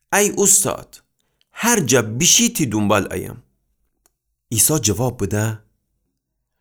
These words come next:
«شالان خوشن ره لانه دریدی و آسمان پرندام فک. اما انسان پسر جایی نره کی خود سر بنه.» ایتا ده شاگرد اونو بگفت:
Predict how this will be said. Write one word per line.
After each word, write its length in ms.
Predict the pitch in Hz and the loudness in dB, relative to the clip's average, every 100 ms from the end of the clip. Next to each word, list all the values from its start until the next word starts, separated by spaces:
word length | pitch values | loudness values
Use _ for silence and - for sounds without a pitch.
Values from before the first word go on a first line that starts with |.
| _ _ | _ _
«شالان 560 | - - 92 90 110 120 | -2 0 2 2 2 0
خوشن 420 | - 98 107 98 | 0 -2 0 2
ره 160 | 92 90 | 2 0
لانه 380 | 85 87 92 120 | 2 2 2 0
دریدی 440 | 107 87 76 82 | -2 -2 -2 -2
و 240 | 80 78 71 _ _ _ _ | 0 -2 -6 _ _ _ _
آسمان 680 | - 92 - 98 95 139 101 | -2 0 2 2 2 2 0
پرندام 640 | - 90 82 80 82 85 85 | -2 -2 0 0 0 0 -2
فک. 360 | - 82 - - - _ _ _ _ _ _ _ - | -6 -8 -10 -18 -20 _ _ _ _ _ _ _ -4
اما 440 | 117 98 92 85 - | 0 2 2 2 0
انسان 520 | 98 - 131 151 104 | 0 2 0 0 -2
پسر 500 | - 90 - 92 82 - _ _ _ | 0 0 2 0 -2 -18 _ _ _
جایی 440 | 95 101 98 87 90 | 0 2 4 2 2
نره 320 | 92 123 92 | 2 0 -2
کی 220 | - 85 | -2 -6
خود 200 | - 104 | -4 -4
سر 420 | - - 156 127 | 0 2 2 0
بنه.» 380 | 80 73 82 101 _ _ _ _ _ _ _ _ _ _ _ _ _ _ _ _ _ _ - | -2 -6 -8 -12 _ _ _ _ _ _ _ _ _ _ _ _ _ _ _ _ _ _ -6
ایتا 220 | 202 180 | -2 0
ده 120 | 160 | 2
شاگرد 540 | - 92 87 104 107 - | 2 2 0 -2 -4 -2
اونو 160 | 104 | -2
بگفت: 640 | 87 80 98 107 - - | -2 0 0 0 -4 -10